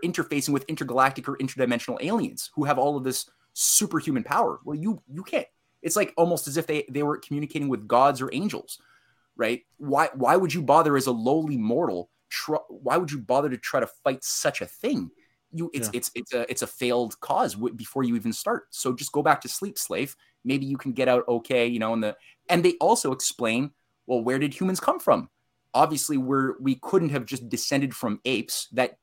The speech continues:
Speaker 1: that popular Darwinian explanation is wrong. So what else could be true? Well, how about we were some alien hybrid fused in a laboratory between apes and aliens and then produced us, like the, the movie Prometheus gets across. And,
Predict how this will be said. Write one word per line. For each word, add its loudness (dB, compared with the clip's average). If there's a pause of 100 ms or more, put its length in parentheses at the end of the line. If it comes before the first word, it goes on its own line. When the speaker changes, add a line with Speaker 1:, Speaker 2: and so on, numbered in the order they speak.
(120)
Speaker 1:
that 2
popular 0
Darwinian 0
explanation -6
is -8
wrong. -2 (920)
So 4
what 4
else 6
could -4
be -2
true? -6 (320)
Well, -2
how 8
about 10
we 0
were 0
some 2
alien 0
hybrid 2 (460)
fused -2
in 2
a 4
laboratory 4
between -2
apes -4
and 0
aliens -2
and 0
then 2
produced -4
us, 0
like -6 (160)
the, -2
the -4
movie 0
Prometheus -2
gets -4
across. 0
And, -8